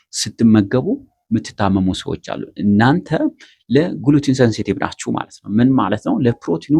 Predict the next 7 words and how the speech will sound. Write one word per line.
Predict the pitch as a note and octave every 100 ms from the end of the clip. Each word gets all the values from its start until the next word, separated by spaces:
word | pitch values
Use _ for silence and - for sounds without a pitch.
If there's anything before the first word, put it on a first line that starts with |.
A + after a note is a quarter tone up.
| D#3+
ሰውነት | - F#2+ E2+ D3+ - - - - _ _
ሪአክሽን | - G2+ - - G#2
ይፈጥራል። | F#2+ - - - _ _ _ _ _ _ _ -
አንጀት | F#2+ G2 G2+ -
መቆጣት | G2+ - - - -
ይመጣል። | G#2 F#2+ - F2+
ከዛ | - F2+ E2